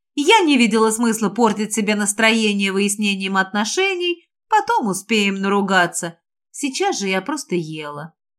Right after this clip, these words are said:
«По традиции мы должны устроить свадебное торжество как можно скорей»,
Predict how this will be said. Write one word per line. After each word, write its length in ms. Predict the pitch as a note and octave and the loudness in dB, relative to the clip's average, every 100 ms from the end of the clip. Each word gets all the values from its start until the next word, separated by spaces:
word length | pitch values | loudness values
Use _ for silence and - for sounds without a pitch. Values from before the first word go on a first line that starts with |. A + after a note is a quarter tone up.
| _ _ _ _ _ _ _ _ _ | _ _ _ _ _ _ _ _ _
«По 140 | - A3 | 2 4
традиции 640 | C4 C4 B3+ D4 C4+ C4+ | 6 6 4 0 4 4
мы 140 | B3+ B3+ | 6 6
должны 340 | B3+ A#3+ C4 | 4 4 4
устроить 500 | B3+ B3+ C4+ B3+ B3 | 4 4 6 6 4
свадебное 560 | B3 B3+ A#3+ A#3+ A#3+ A#3+ | 4 4 4 4 4 4
торжество 640 | B3 A3+ A#3+ A#3+ B3+ C4 | 4 4 2 2 4 4
как 200 | A#3+ A#3 | 4 2
можно 300 | B3 A3+ A3+ | 2 2 0
скорей», 600 | A3+ B3 A#3+ G3 D3+ | 2 4 4 4 0